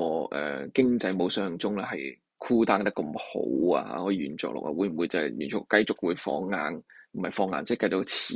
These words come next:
久啲、硬啲啊，即係噉講嗰啲怪啦。不過即係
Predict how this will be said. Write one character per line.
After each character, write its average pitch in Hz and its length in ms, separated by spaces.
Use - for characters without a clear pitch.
久 98 320
啲、 131 200
硬 95 540
啲 107 200
啊， 95 260
即 101 100
係 78 140
噉 101 120
講 92 180
嗰 - 20
啲 - 100
怪 85 220
啦。 78 200
不 101 120
過 98 100
即 117 120
係 87 140